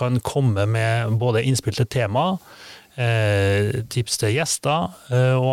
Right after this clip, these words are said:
annet man måtte, eh, føle for å dele med oss. Vi har jo allerede fått, eh, et konkret innspill fra en, fra en lytter, eh, som ønsker at vi skulle snakke om havbunnsmineraler og mineraler. Det er et tema som vi lover at vi skal komme tilbake til i en, en kommende episode.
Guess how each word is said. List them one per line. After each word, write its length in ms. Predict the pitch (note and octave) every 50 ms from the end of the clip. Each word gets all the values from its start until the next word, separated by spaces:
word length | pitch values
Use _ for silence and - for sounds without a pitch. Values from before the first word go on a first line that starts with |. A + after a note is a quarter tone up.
| C3
annet 180 | A#2+ G#2+ G2+ - B2+
man 80 | B2 B2
måtte, 240 | C3 B2+ - - A#2
eh, 440 | A2+ A2+ A#2+ A#2+ A#2+ A2+ A2 A#2+ A#2+
føle 260 | - - C3+ B2 G#2+
for 220 | F#2+ - - A2+ A#2
å 60 | A#2
dele 180 | A#2+ B2+ A2+ G#2
med 120 | G2+ B2+
oss. 100 | D3+ D3
Vi 80 | - D#3+
har 160 | D3 C3+ C#3
jo 80 | B2+ C3
allerede 320 | C#3 D#3 D3 C3 B2 A2+
fått, 380 | - C#3+ C3+ - - _ - -
eh, 540 | C#3 C3 C3 C3 C3 C3 C3 B2+ B2 A#2+ B2+
et 300 | A#2 - - - - - - - - -
konkret 540 | - - C#3+ C#3 - - - C3+ C3 C3 -
innspill 400 | C#3+ D3 B2 - - A#2 A2+ A#2
fra 280 | G#2+ - C3 B2 B2 A#2+
en, 300 | A#2+ A#2+ A#2 A#2 A2+ A2+
fra 120 | G#2+ B2+
en 80 | B2 B2
lytter, 340 | C3 - - D#3+ F#3+ A3+ G3+ - - - - - - - - - - - - _ _ - -
eh, 280 | C3 C3 C3 C3 B2 B2
som 160 | - - D3
ønsker 240 | C#3+ C#3+ B2+ - A#2
at 80 | G#2+ -
vi 60 | B2
skulle 160 | - - C3
snakke 240 | - D3 C3+ - -
om 140 | A2 G#2+ G2+
havbunnsmineraler 960 | F#2 C3 C#3+ C3+ G#2+ G#2 G2+ G#2 - - G#2+ G#2 G#2+ A2 A2 G#2+ A#2+ C3 C#3+ C#3+
og 60 | C3+
mineraler. 600 | B2+ B2+ C3 B2 A#2+ G#2 F#2+ G2 A#2 D3 F3 - - -
Det 180 | - B2+ A2+ C#3+
er 140 | D#3 D3+ C3
et 80 | A#2+
tema 280 | - C3 A2+ F#2+ F#2+ F#2+
som 240 | - - B2 A#2 A2+
vi 200 | A#2 A#2 A#2 A#2
lover 380 | B2 B2+ B2+ A#2 G2+ G2+ G2+
at 100 | G#2 -
vi 60 | - A2
skal 80 | - A2+
komme 220 | - - G#2 G2+ -
tilbake 320 | A2+ A2 F#2+ E2 - A#2
til 220 | G2+ B2+ B2 B2
i 80 | B2 A#2+
en, 220 | A#2 A2+ A#2 A#2 A#2
en 240 | A#2 A2+ A2+ A#2 A#2
kommende 260 | - C3 A2 G2 G#2
episode. 560 | A2 - A#2+ - C#3 B2 A2 C3 D3+ F3+ F3